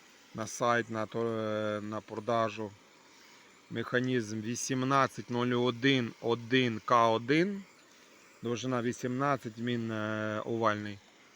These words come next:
можна сказати. Ну, прямокутно овальний. Вісімнадцять на чотирнадцять. До годинника луч. Якщо вас таке цікавить, пишіть, що вас таке цікавить. Він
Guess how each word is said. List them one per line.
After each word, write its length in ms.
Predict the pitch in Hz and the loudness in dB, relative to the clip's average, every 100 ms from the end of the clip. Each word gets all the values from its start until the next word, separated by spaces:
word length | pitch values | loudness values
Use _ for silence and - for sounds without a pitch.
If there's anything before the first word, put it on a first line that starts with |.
| - | -14
можна 360 | 113 107 104 104 | -4 -2 -2 -6
сказати. 480 | - 107 107 - 117 | -8 -2 -2 -2 -2
Ну, 120 | 135 | -2
прямокутно 600 | 135 135 135 135 117 120 | 2 2 2 -2 -2 0
овальний. 360 | 107 101 98 98 - - - - - - - - - 113 | 2 2 0 -10 -18 -20 -20 -20 -20 -20 -20 -20 -16 -12
Вісімнадцять 640 | 107 123 123 117 - 107 | -8 -4 0 -2 -4 -6
на 120 | 110 | -6
чотирнадцять. 640 | - 98 113 101 90 - - - - - - - - _ - - - - - - - | -6 -8 -6 -4 -6 -10 -20 -20 -20 -20 -20 -20 -20 _ -20 -20 -20 -20 -20 -20 -14
До 540 | 120 123 147 147 139 131 | -2 8 10 12 10 8
годинника 560 | 135 147 151 135 131 | 6 4 4 4 6
луч. 480 | 127 113 98 - - - - - - - - - - - - - - | 6 4 0 -4 -6 -12 -20 -20 -20 -20 -20 -20 -20 -20 -20 -20 -14
Якщо 460 | 117 120 - - 135 | 0 0 2 2 4
вас 220 | 131 120 | 6 4
таке 300 | - 117 127 | 0 0 0
цікавить, 600 | - 120 143 139 135 123 | 0 -2 4 6 6 2
пишіть, 380 | 135 - 135 123 | -4 -4 -2 -2
що 120 | - | -4
вас 160 | 113 107 | -4 -6
таке 260 | - - | -10 -12
цікавить. 560 | 104 127 - 151 143 120 | -10 -6 2 4 4 2
Він 240 | 131 131 | 0 -2